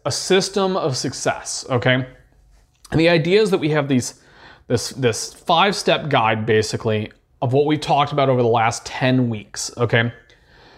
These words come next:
To basically put it all together and bring it back in together into one solid system. And what I say is, what we do is we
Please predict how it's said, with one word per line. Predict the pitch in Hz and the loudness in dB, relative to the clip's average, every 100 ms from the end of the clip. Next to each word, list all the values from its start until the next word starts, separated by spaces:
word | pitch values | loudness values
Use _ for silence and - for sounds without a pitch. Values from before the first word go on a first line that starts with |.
| - - - - - - | -20 -20 -20 -20 -20 -10
To | - 175 | 0 4
basically | 175 226 247 233 - 180 | 4 4 4 0 2 0
put | 147 - 208 | 0 0 2
it | 214 | 4
all | 233 | 2
together | 220 165 147 143 | 2 2 2 2
and | 139 | 0
bring | 139 156 | 0 0
it | 160 | 0
back | 147 143 | -2 -2
in | 151 | -2
together | 143 135 131 | 0 2 2
into | 127 | 0
one | 117 117 127 143 147 147 | -2 -2 0 2 0 -2
solid | 135 - 123 127 127 | -4 0 2 2 0
system. | - 127 - 98 | 0 -2 -2 -4
And | 120 127 127 - | 2 2 2 -2
what | 131 135 | 0 2
I | 143 180 | 2 2
say | - 156 143 | 2 4 4
is, | 139 139 | 4 0
what | 139 123 | 0 2
we | 135 | 2
do | 127 120 | 4 4
is | 120 113 - _ _ _ _ _ _ | 2 -2 -10 _ _ _ _ _ _
we | 135 131 127 123 123 | 0 4 6 4 2